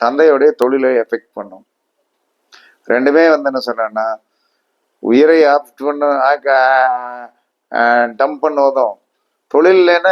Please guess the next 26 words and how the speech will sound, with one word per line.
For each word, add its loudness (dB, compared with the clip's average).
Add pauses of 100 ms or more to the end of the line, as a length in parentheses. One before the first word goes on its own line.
என்ன -4
பிர-, 4
என்னது, 0 (100)
என்ன, -10
என்ன, -6
என்ன -4
இருக்குது, -4 (420)
ஒரு 2
பிரயோஜனம் 2
இல்லைங்கிற -2 (300)
நிலைமை -2
தானே 2
இருக்கும். -12 (140)
அதனால 0
இதற்கு -2 (160)
தீர்வு 4
என்பது -8 (1160)
பகலில் 0
பிறந்த 0
குழந்தைகளுடைய -2 (160)
தகப்பன்மார்கள் -2 (420)
சிவ 2
வழிபாடு 0 (200)
ஞாயிற்றுக்கிழமை, -2
ஞாயிற்றுக்கிழமை -6
பண்ணுங்க. -20